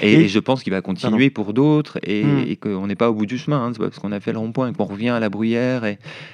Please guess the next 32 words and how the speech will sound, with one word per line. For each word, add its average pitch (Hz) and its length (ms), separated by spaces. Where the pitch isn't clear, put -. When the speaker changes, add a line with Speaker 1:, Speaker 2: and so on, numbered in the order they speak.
Speaker 1:
et, 101 100
et 104 300
la 107 120
route 113 200
est 131 60
longue. 139 280
Après, 117 300
on 113 180
veut 113 160
aller 120 160
en 107 80
province, 127 480
je 92 180
veux 123 240
aller 107 140
en 95 80
province, 135 400
je 117 80
veux 110 160
aller 110 140
dans 107 100
les 104 100
banlieues. 120 460
Et 101 80
je 110 140
sais - 200
bien 151 240
les 117 120
retours 117 500
qu'on 104 140
va 101 180
avoir 127 360